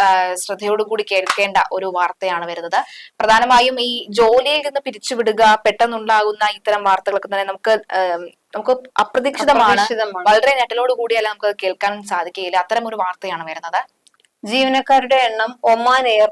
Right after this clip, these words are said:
Speaker 2: പുനഃക്രമീകരിച്ചിരിക്കുകയാണ്. അഞ്ഞൂറ് പ്രവാസികൾ ഉൾപ്പെടെ ആയിരം ജീവനക്കാരെ പിരിച്ചുവിട്ടതായാണ്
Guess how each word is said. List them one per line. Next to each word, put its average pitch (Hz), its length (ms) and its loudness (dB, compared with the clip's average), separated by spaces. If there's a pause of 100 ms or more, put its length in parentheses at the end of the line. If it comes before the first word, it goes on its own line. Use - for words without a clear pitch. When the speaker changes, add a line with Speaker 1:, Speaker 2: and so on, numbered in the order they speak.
Speaker 2:
പുനഃക്രമീകരിച്ചിരിക്കുകയാണ്. 208 1500 -2
അഞ്ഞൂറ് 240 420 2
പ്രവാസികൾ 208 560 2
ഉൾപ്പെടെ 202 400 0
ആയിരം 226 460 -2
ജീവനക്കാരെ 185 640 -4 (120)
പിരിച്ചുവിട്ടതായാണ് 190 920 -2